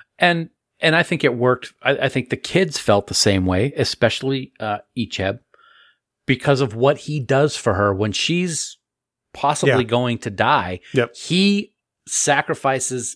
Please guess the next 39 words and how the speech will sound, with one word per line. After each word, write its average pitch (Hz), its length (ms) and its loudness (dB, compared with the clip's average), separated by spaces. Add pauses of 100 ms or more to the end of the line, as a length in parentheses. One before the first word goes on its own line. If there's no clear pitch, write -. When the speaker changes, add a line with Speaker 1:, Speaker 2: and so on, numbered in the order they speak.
Speaker 1:
by 113 140 -2
giving 127 400 0
up 120 180 0
his 131 280 2
cortical 139 520 0
node 101 400 -2 (300)
Speaker 2:
Yep. 120 120 4
Speaker 1:
so 120 160 2
that 110 300 0
she - 400 -2
can 131 200 0
have 107 300 0
it, 113 140 -6
so 120 140 -4
that 110 180 -4
she'll 127 280 -2
survive. 107 640 -2
So 113 180 -2
there 160 300 0
is 131 160 -4
definitely 151 680 0
a 117 60 0
bond 110 600 2
between 208 440 0
them. 240 280 2 (800)
I - 220 -8
just - 340 -4
never 123 300 -6
really 120 340 -2
saw 120 720 4
the 107 120 0
bond 107 680 2
as 104 260 -2
I 101 120 0
had 95 120 -2
hoped - 340 -2
to - 80 -10
see - 220 -6
it. - 100 -8